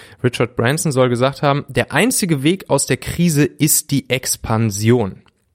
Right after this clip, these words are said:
Und ja, so ähnlich meine ich das auch in meinem Artikel und meiner Podcast-Folge. Wenn Unternehmen jetzt neue Umsatzquellen eröffnen können, wie zum Beispiel einen Lieferdienst,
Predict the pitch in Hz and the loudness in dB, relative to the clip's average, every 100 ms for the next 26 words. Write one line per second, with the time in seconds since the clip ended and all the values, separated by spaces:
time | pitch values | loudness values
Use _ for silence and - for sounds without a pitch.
0 | _ _ _ - - 117 113 107 - - | _ _ _ -20 -2 0 2 -2 -6 -10
1 | _ 165 156 104 - 127 147 135 139 147 | _ -2 -2 -4 0 2 2 0 2 0
2 | 147 127 131 165 - 101 101 98 104 92 | 0 -2 0 0 -2 -4 -4 -4 -4 -4
3 | 90 92 - - - 98 95 92 - - | -6 -8 -10 -8 -4 -4 -4 -6 -10 -8
4 | 104 - 110 139 147 - - - 151 151 | -8 -2 0 0 -2 -12 -18 -4 0 0
5 | 147 151 143 131 120 170 - - 131 143 | 0 2 2 2 0 -2 -4 -4 0 2
6 | 185 165 160 180 147 147 - - _ _ | 2 2 2 2 2 -2 -4 -10 _ _
7 | _ - 135 143 147 139 160 - 143 - | _ -4 0 2 2 2 0 0 0 0
8 | 101 101 165 - 175 143 147 - 139 120 | 0 0 -2 0 0 2 0 0 0 0
9 | 123 190 113 - 101 - - | 0 -2 -4 -4 -10 -12 -16